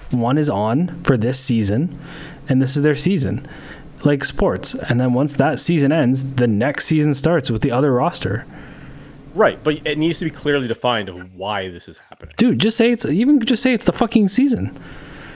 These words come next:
Speaker 1: From September to February, this is season for these guys. And it all leads up to this moment. And then from February till fucking August, it all leads up to this moment.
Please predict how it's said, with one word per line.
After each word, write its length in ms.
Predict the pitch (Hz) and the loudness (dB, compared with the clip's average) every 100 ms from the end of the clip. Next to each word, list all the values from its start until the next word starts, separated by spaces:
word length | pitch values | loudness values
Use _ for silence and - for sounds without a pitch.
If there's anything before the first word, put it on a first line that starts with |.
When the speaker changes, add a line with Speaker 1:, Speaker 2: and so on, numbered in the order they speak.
| - - - - | -18 -20 -20 -6
Speaker 1:
From 260 | - 165 | 0 0
September 600 | 165 180 151 160 160 233 262 | 2 -2 0 0 2 0 0
to 180 | 254 | -2
February, 600 | 220 - 110 107 107 123 185 | 0 0 0 0 0 0 -2
this 340 | 135 131 135 | -2 0 2
is 180 | 185 180 | 0 0
season 420 | - 113 127 143 | 0 2 2 2
for 200 | 143 156 | 2 2
these 220 | 139 233 | 2 0
guys. 340 | 135 87 123 - - - - - - - - | 0 -2 -4 -8 -18 -20 -18 -18 -18 -10 0
And 140 | 147 | 2
it 120 | 151 | 2
all 240 | 123 143 147 | 2 4 4
leads 200 | 139 120 | 4 2
up 140 | 127 | 0
to 100 | - | 2
this 200 | 120 131 | 0 2
moment. 560 | 139 196 92 127 - - | 2 2 0 -4 -6 0
And 140 | 139 | 2
then 160 | 131 135 | 4 2
from 380 | 135 123 120 110 | 2 2 2 0
February 600 | - 110 135 143 156 165 | 0 2 4 4 4 2
till 200 | - 185 | 0 0
fucking 420 | - 165 202 202 - - | 0 2 2 2 0 0
August, 480 | 120 101 120 170 | 2 2 0 -2
it 460 | - - - 147 143 | -6 -8 2 2 2
all 200 | 120 123 | 2 4
leads 200 | 139 139 | 4 4
up 100 | 165 | 2
to 80 | - | 2
this 160 | 180 190 | 2 4
moment. 440 | 240 240 - - | 4 2 -2 -10